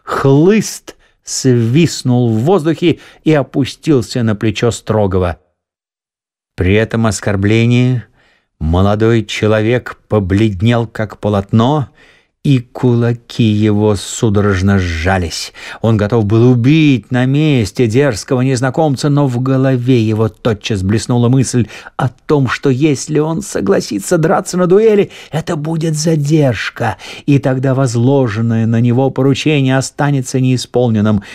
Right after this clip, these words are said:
Он сделал над собой страшные усилия и сдержался.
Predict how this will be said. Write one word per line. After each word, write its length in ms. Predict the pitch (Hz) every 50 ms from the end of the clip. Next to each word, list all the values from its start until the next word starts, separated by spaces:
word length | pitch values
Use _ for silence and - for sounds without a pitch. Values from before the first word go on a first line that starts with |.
| - - -
Он 280 | - 113 113 120 117 110
сделал 960 | 101 101 98 98 95 92 95 110 123 123 120 117 110 104 101 98 98 98 92
над 260 | 90 92 95 92 92
собой 380 | - - 107 101 101 104 107 107
страшные 720 | 101 - - - 101 101 98 98 95 - - - 104 110 104
усилия 800 | 110 113 107 - - 131 139 131 117 117 120 117 120 110 95 - - - - - _ _ _ _
и 160 | 123 110 101
сдержался. 920 | 98 104 104 98 95 101 95 90 - - 92 85 - - - - - -